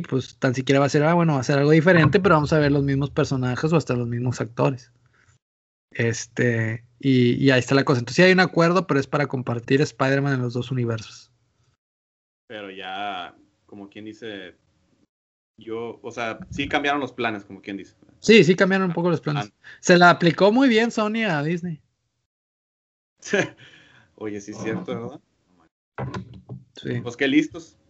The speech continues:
Speaker 2: No, pues se, se, se gancharon de toda la fama, de todo el un-, todo cómo venía Marvel, este, ya prácticamente con todo el mundo de audiencia.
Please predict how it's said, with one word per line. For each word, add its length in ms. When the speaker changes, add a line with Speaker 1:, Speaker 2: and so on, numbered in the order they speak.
Speaker 2:
No, 140
pues 120
se, 120
se, 240
se 200
gancharon 380
de 80
toda 220
la 160
fama, 340
de 60
todo 180
el 80
un-, 280
todo 220
cómo 200
venía 260
Marvel, 640
este, 800
ya 320
prácticamente 1040
con 180
todo 120
el 80
mundo 320
de 80
audiencia. 600